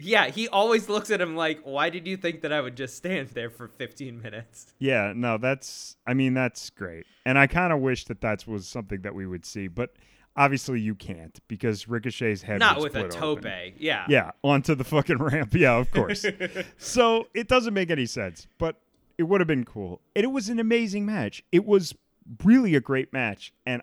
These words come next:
Speaker 2: honestly, it really could have been, you know, if, if, if my network had, like, glitched out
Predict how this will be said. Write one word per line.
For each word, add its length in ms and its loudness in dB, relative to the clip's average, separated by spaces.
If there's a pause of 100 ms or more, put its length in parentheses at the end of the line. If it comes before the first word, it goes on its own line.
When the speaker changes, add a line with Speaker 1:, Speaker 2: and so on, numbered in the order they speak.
Speaker 2:
honestly, 680 -2
it 120 -2
really 380 2 (260)
could 240 0
have 220 -2
been, 340 -2 (540)
you 140 2
know, 180 6
if, 260 0
if, 280 0 (760)
if 100 -8
my 160 0
network 640 2
had, 160 -4
like, 220 -2
glitched 380 -8
out 360 0